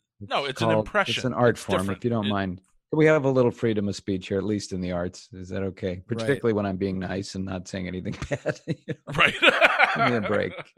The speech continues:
Speaker 2: I love Morgan Freeman. I couldn't do an impression of Morgan Freeman if I didn't adore Morgan Freeman. You can't really do im-, really good impressions of people unless you have a high level of affinity for them. It's just not possible.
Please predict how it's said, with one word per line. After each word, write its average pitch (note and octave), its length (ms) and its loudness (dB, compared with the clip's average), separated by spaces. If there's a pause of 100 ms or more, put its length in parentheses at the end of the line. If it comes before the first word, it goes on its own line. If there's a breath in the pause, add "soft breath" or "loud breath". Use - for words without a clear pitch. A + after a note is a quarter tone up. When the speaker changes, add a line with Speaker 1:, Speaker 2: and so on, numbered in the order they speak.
(120)
Speaker 2:
I A2 40 0
love B2 460 4
Morgan G2+ 340 2
Freeman. G#2 320 0
I A2+ 60 2
couldn't C#3 320 4
do E3 160 8
an F3+ 100 6
impression A2 440 2
of G2+ 40 -2
Morgan G2 300 0
Freeman G2 280 -4
if F#2 60 -4
I G2+ 80 -2
didn't A2+ 220 -2
adore C#3 540 6
Morgan F#2+ 360 0
Freeman. - 360 -10 (480 soft breath)
You C#3+ 100 4
can't A3+ 240 4
really F#3 260 8
do D3 280 10
im-, A#2+ 120 4
really C3+ 420 8
good A#2+ 180 6
impressions G#2 520 0
of F#2+ 100 -4
people G2 280 -2
unless G2 320 -2
you G2+ 140 0
have G2+ 100 0
a F#2+ 140 -2
high D3 420 4
level G#2+ 260 2
of G2 120 -2
affinity G2+ 440 -6
for - 240 -10
them. - 140 -12 (680)
It's - 80 -20
just C#3 200 -8
not B2 200 0
possible. - 540 -4